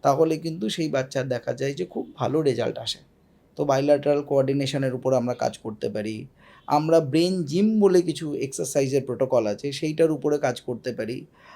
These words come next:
আমাদের সেন্সরি ইন্টিগ্রেশনের বেশ কিছু, আমাদের যে ইনার সেন্সগুলো আছে, যেই সেন্সগুলো দেখা যায় না,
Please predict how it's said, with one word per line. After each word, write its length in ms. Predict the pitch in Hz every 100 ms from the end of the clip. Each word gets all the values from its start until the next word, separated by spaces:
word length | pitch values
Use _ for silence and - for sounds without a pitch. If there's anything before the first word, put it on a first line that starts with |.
| - -
আমাদের 360 | 151 160 170 175
সেন্সরি 480 | 165 160 165 190 180
ইন্টিগ্রেশনের 720 | 175 180 170 165 175 165 143
বেশ 320 | 143 208 -
কিছু, 460 | 202 185 185 190
আমাদের 420 | 202 151 151 160 143
যে 140 | 165
ইনার 260 | 175 202 214
সেন্সগুলো 520 | 208 175 156 160 151
আছে, 240 | 135 139
যেই 200 | 139 139
সেন্সগুলো 480 | 139 139 135 147 143
দেখা 280 | 131 120 131
যায় 180 | 127 120
না, 200 | 131